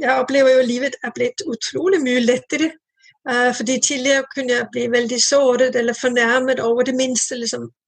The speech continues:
alt for nærtagende. Eh, og i dag, altså var jeg svært selvkritisk, og i dag er liksom, nei, jeg, folk sier noen ting, og jeg tenker ikke noe særlig over det. Jeg opplever veldig lite som kritikk. Eh, det er ikke så viktig, så s-,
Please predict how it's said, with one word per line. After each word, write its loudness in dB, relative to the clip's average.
alt 0
for -2
nærtagende. -2
Eh, -8
og -6
i -4
dag, 0
altså -2
var -4
jeg -2
svært 0
selvkritisk, -4
og -4
i -4
dag -2
er 0
liksom, -4
nei, -2
jeg, -2
folk -2
sier 0
noen -8
ting, 0
og -2
jeg 0
tenker -4
ikke -4
noe 0
særlig -2
over 2
det. 2
Jeg 2
opplever -2
veldig 0
lite 0
som -2
kritikk. -4
Eh, -6
det -12
er -6
ikke -2
så -2
viktig, -6
så -2
s-, -4